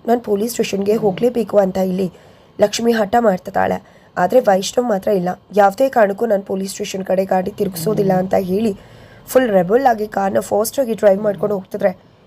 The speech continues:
"ಇಲ್ಲಿಂದಾನೇ ನಾನು ಇಳಿದ್ಬಿಡ್ತೀನಿ" ಅಂತ ಇಲ್ಲಿ ಲಕ್ಷ್ಮಿ ಕೂಡ ಹೆದರಿಸ್ತಿದ್ದಾಳೆ. ಈಗ ಏನ್ ಮಾಡೋಕ್ಕಾಗತ್ತೆ ಅಂತ ಅನ್ಕೊಂಡಿದ್ದೆ,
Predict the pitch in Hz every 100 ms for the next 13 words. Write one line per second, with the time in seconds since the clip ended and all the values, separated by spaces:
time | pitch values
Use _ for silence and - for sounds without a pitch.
0 | _ 247 277 285 254 240 208 202 214 202
1 | 196 - - 185 185 - _ _ _ 226
2 | 226 240 220 220 180 185 233 226 214 214
3 | 233 233 254 - 190 185 185 190 _ -
4 | - - 302 311 220 220 285 269 247 240
5 | 208 262 254 226 240 220 202 202 247 208
6 | 196 190